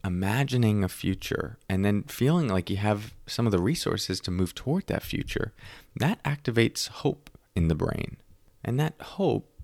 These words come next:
or just a, a sense of control, is the thing that overrides that helpless response.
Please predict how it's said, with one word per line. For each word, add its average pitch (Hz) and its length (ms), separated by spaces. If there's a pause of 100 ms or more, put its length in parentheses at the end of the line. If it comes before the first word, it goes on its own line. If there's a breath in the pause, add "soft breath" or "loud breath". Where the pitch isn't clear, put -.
or 117 280
just - 280
a, - 140
a 117 60
sense 123 320
of 110 280
control, - 800 (640 loud breath)
is 127 360
the 139 100
thing 156 220
that 147 180
overrides 107 600
that 110 160
helpless 98 500
response. - 800